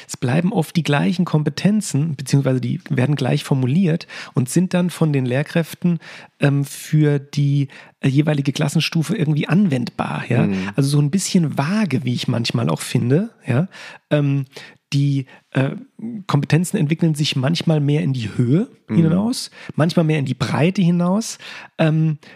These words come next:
Speaker 1: und das macht dein Beispiel allerdings gut klar. Wie war nochmal der Nachsatz, den du dann gesagt hast? Was kam noch dazu?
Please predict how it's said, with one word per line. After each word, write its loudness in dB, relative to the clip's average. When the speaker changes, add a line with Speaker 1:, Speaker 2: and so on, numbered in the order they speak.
Speaker 1:
und 2
das 0
macht -2
dein 2
Beispiel 0
allerdings 0
gut 0
klar. 0
Wie 2
war 0
nochmal 2
der 2
Nachsatz, 0
den 2
du 4
dann 2
gesagt 0
hast? 0
Was 0
kam 2
noch 0
dazu? 0